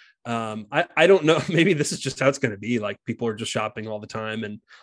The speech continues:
always looking to improve their room. And, you know, you look at some, some places where it's worked out, like, you, <laughs> and certainly the very le-, elite examples like Joe Burrow or, or Justin Fields, sometimes players come around where you'd say, "I'm willing to lose everybody in this room to get that guy."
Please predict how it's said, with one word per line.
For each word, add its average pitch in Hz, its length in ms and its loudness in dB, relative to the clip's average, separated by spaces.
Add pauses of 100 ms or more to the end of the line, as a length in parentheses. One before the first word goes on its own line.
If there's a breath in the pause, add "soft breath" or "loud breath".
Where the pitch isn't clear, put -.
(100)
always 117 280 2
looking 117 260 0
to 113 60 0
improve 110 380 -2
their 110 180 -6
room. 151 320 6
And, 127 220 6 (480 soft breath)
you 143 80 4
know, 147 80 8
you 143 180 8
look 143 220 6
at 135 120 0
some, 135 260 0
some 135 180 -2
places 135 280 4
where 123 140 0
it's 113 100 -6
worked 127 220 -4
out, 143 240 0
like, 120 140 -2 (120)
you, 127 300 -6
<laughs> - 80 -18 (320)
and 123 180 -2
certainly 131 280 4
the 120 120 4
very 117 380 6
le-, 117 360 -4
elite 120 300 4
examples 117 460 -2
like 110 160 -4
Joe 117 160 0
Burrow 113 320 0
or, 110 220 -4
or 107 320 -8
Justin 113 260 -8
Fields, 120 240 0
sometimes 120 320 -4
players 117 380 -2 (180)
come 120 220 0
around 113 240 -2
where 110 80 -6
you'd 110 180 -8
say, 107 220 -2 (280 soft breath)
"I'm 123 120 4
willing 131 220 10
to 120 60 6
lose 120 220 6
everybody 127 380 6
in 117 60 2
this 113 180 -2
room 135 200 6
to 123 80 -4
get 113 200 -4
that 123 200 -4
guy." 92 200 -10